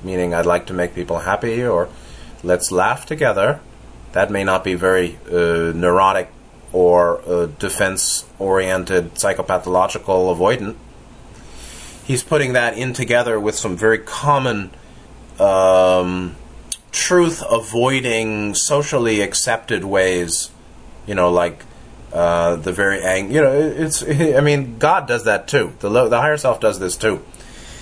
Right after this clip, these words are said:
Uh, the, <clears throat> the, um, the murderer of last life may come back as the surgeon of this one. The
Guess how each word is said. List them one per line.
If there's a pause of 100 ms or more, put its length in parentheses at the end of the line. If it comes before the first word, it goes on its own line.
(500)
Uh, (340)
the, (120)
<clears throat>
the,
um, (1000)
the
murderer (320)
of
last
life
may
come
back
as
the
surgeon (380)
of
this
one. (800)
The